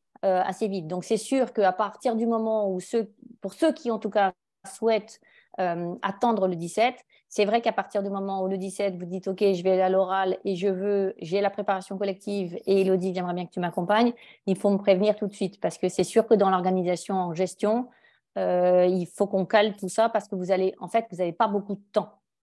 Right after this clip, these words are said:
Euh, parce que il faut être très clair, un pitch, ça se, ça se descend pas en une fois.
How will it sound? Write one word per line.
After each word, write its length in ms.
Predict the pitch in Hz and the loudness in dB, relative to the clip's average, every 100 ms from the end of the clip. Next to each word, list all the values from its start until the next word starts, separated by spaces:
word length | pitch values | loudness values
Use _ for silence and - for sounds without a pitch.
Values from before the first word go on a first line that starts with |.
| _ _ _ - 185 | _ _ _ -10 -4
Euh, 420 | 175 170 170 170 | -4 -4 -4 -2
parce 220 | 196 185 | -2 2
que 180 | 240 - - _ | 2 2 -4 _
il 120 | 202 | -4
faut 160 | 220 247 | 4 6
être 140 | 233 | 4
très 200 | - 247 | 2 0
clair, 360 | 247 233 196 165 - | 4 4 4 0 -8
un 120 | 185 | -8
pitch, 400 | 185 247 247 - | 0 0 0 -4
ça 200 | - - | -6 -4
se, 280 | 196 190 185 | 0 0 0
ça 180 | 185 190 | 0 -4
se 340 | 185 185 180 170 | -4 -2 -2 -4
descend 480 | 165 226 226 208 | -2 -2 -2 -2
pas 220 | 214 226 226 | 2 2 0
en 160 | 202 | -2
une 140 | 202 202 | -2 -2
fois. 280 | 202 196 | -4 -6